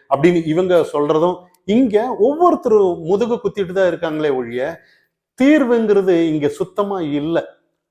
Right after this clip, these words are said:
ஆனா நிறைய இன்னைக்கு வந்து அண்ணாமலை, அஹ், கும்பகோணத்துல ஏதோ நிறைய கூட்ட, பாஜக கூட்டம் ஆனாலும் கூட அந்த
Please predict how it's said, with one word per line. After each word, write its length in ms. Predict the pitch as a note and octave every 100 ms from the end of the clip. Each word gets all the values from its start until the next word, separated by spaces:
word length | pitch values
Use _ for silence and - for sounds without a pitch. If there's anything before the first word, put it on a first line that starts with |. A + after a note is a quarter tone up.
| _
ஆனா 300 | D3 F3+ F#3
நிறைய 540 | F#3 D3+ F3 C4+ D4
இன்னைக்கு 360 | D#3 D#3 F3+ F3
வந்து 300 | F3+ G3+ F#3+
அண்ணாமலை, 480 | D#3 E3+ F#3 F3+ F3
அஹ், 520 | D3+ D3+ D3 D3 C#3+
கும்பகோணத்துல 580 | C#3+ D#3+ D#3 D3+ D#3 F3
ஏதோ 380 | D#3 E3 E3+ E3 _ _
நிறைய 420 | - C#3+ F3 F#3 F#3+
கூட்ட, 280 | G3 G3+
பாஜக 500 | C3+ C#3 E3+ E3+ D#3
கூட்டம் 300 | - F#3 F#3
ஆனாலும் 380 | D3+ D#3+ D#3 D3
கூட 480 | - C#3+ F3 F#3 - _
அந்த 220 | D3 D3+